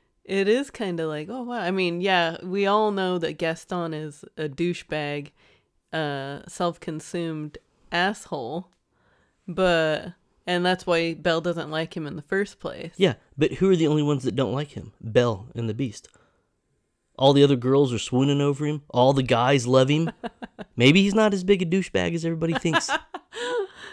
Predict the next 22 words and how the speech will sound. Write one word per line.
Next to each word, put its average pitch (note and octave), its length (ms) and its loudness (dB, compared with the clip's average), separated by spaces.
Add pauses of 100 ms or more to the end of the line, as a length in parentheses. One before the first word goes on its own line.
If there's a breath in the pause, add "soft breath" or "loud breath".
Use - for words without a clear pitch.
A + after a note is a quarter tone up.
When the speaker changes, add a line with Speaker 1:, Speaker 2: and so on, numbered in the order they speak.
(160 loud breath)
Speaker 1:
But C4+ 200 -2
he's C#4+ 200 2
still, C4+ 280 0
he's B3 200 0
still B3+ 220 0
self-consumed, G3 1160 -4 (500)
though. D#3+ 460 -4 (300 soft breath)
Speaker 2:
Okay. G2 260 -12 (120)
Speaker 1:
And D#3 800 -4 (540)
in E3+ 220 -2
love, F3+ 380 0
yeah, G3 260 -6
in F3+ 160 -4
love G3+ 180 -4
with C#4+ 140 -6
himself. C4+ 640 0
<laughs> - 40 -10
I B3 100 -4
mean, A3 380 -4 (760 soft breath)
you G3+ 240 -4
know, G#3 400 -4
like, E3 500 -6